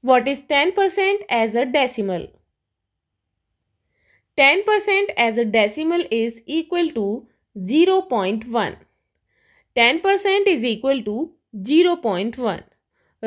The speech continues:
Writing ten percent as a decimal using the division method. To convert any x percent to fraction, we just write x percent is equal to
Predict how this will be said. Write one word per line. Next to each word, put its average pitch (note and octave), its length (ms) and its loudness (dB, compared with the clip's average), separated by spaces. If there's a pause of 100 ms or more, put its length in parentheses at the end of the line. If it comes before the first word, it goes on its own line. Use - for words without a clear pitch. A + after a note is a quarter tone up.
(100)
Writing G4 500 2
ten A#3 240 -4
percent C4 460 -8 (160)
as G3+ 100 -4
a G#3+ 80 -2
decimal G#3+ 680 0 (440)
using F4 580 2
the A4 160 2
division G#3+ 480 -2
method. F3 420 -6 (920)
To C#4 160 -4 (100)
convert D4 560 2
any A3 520 -4 (420)
x E4 300 -2
percent A3+ 680 -4
to C4 100 -8
fraction, A3+ 760 -2 (360)
we G#3+ 340 -2
just G4+ 320 -2
write A#3 540 0 (440)
x D#4 240 -6
percent F#4 600 0
is A3+ 260 0
equal C4 400 -6
to C4+ 80 -4